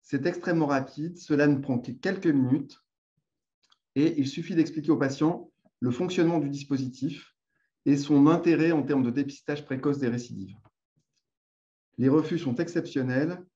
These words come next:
et les patients sont en général plutôt séduits par la proposition. Les refus sont principalement liés à l'absence d'adresse email du patient, donc, euh, l'absence finalement de,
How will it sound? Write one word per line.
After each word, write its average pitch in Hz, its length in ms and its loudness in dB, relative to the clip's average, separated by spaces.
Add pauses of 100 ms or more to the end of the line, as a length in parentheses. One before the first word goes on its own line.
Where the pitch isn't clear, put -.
(440)
et 113 60 -4
les 123 100 2
patients 143 280 0
sont 143 200 -4
en 139 80 -2
général 143 320 0
plutôt 180 260 -10
séduits 165 300 -4
par 147 120 -4
la 131 80 -2
proposition. 127 640 -8 (1120)
Les 131 80 2
refus 147 260 2
sont 151 160 0
principalement 165 640 0
liés 160 200 2
à 151 80 4
l'absence 143 340 -2
d'adresse 139 360 -4
email 139 180 0
du 131 120 -6
patient, 123 300 -8
donc, 110 200 -8 (160)
euh, 117 240 -12
l'absence 131 480 -2
finalement 135 400 2
de, 123 300 -4